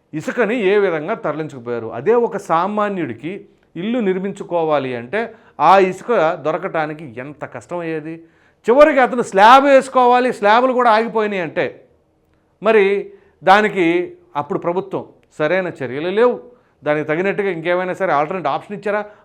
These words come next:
అది లేదు. ఏం చేయాలో అర్థం కాల. ఇంకా నాకు తెలిసిన వాళ్ళలోని చాలామంది, నాకు తెలిసిన వాళ్ళలో ఇల్లు నిర్మించుకుంటా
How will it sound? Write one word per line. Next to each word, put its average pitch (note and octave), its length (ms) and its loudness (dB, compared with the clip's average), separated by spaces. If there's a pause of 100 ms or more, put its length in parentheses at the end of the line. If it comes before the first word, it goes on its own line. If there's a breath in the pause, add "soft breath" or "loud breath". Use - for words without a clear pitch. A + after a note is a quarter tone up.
అది C3+ 240 -2
లేదు. B3 300 6 (540)
ఏం G3+ 180 4
చేయాలో G3+ 240 0
అర్థం D#3+ 220 -4
కాల. A2 180 -8 (560)
ఇంకా F3 120 -4
నాకు G#3+ 380 8
తెలిసిన B3 280 4
వాళ్ళలోని A3 520 6
చాలామంది, F#3 500 2 (240)
నాకు G3+ 300 2
తెలిసిన F3 300 -2
వాళ్ళలో C3+ 400 -4 (280 soft breath)
ఇల్లు A#3+ 180 0
నిర్మించుకుంటా F#3 960 2